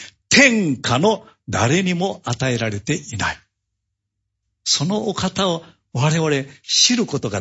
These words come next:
できたんですから。イエス・キリストの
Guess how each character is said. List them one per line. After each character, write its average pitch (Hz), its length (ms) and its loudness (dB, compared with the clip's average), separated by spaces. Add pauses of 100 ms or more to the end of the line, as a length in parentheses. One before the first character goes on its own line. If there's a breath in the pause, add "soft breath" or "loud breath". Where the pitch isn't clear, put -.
(160)
で 160 140 4
き - 80 0
た 185 120 2
ん 147 60 0
で 95 60 -2
す - 100 0
か - 80 -10
ら。 107 160 -8 (1200 loud breath)
イ 180 160 6
エ 269 80 6
ス・ - 140 6
キ 247 140 2
リ 233 100 4
ス - 60 2
ト 220 180 2
の 202 280 -2